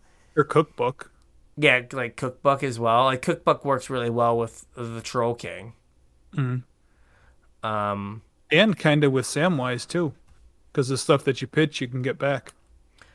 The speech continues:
Speaker 2: Yeah, well, yeah. Oh, yeah. I'd say Feasting Troll King, no. I guess he takes care of himself.
Speaker 1: Yeah, yeah, yeah, yeah.
Speaker 2: But, yeah. So, interesting.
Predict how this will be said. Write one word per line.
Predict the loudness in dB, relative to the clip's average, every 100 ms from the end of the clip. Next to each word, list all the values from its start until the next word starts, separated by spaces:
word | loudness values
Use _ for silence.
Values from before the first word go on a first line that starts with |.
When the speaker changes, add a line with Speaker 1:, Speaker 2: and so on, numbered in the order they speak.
| _ _ _ _ _ _
Speaker 2:
Yeah, | 0 6
well, | 10 10 8 2 _ _ _ _ _ _ _ -6
yeah. | -2 -2 -6 -18 -2 8
Oh, | 10
yeah. | 10 8 2 _ _ _ _ -8
I'd | -2
say | -2
Feasting | 2 2 4 0
Troll | 2 2
King, | 2 -4 -2
no. | 0 0 -2
I | -2
guess | -4 -6
he | -8
takes | -8 -8
care | -4
of | -4
himself. | -6 -10 -6 -6 -8 -14 -20 _ _ _ _ _ 0
Speaker 1:
Yeah, | 2 2 -4
yeah, |
yeah, | -8 -8 -8
yeah. | -12 -16 -20 _ _ _ -12
Speaker 2:
But, | -8 -6 -8 -12 -20 -20 _ -20 _ _ _ -20 -20 -20 _ _ _ _ _ _ _ _ _ _ _ _ _ _ _ _ _ _ 0
yeah. | 2 2 -4 _ _ _ _ -12
So, | 0 4 6 6 4 0 0
interesting. | 4 4 2 -4 -6 -6